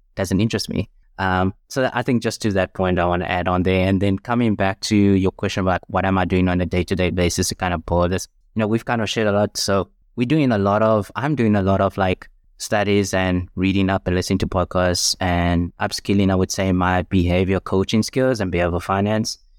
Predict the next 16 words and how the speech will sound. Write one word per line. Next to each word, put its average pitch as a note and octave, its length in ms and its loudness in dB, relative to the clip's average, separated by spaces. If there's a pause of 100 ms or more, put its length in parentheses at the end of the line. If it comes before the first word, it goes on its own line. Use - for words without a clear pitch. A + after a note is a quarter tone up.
(380)
I G2+ 100 -4
think, A2 220 0
uh, G#2+ 220 0
it's - 220 -4
almost C3 300 -2
going A#2 340 0
into A2+ 220 0
a G#2+ 40 0
bit G#2 180 0
of G2+ 120 0
psychology, G2+ 640 0
and F#2+ 140 2
it F#2 120 -2
used G#2 200 0
to G#2 60 0
be, G2 440 2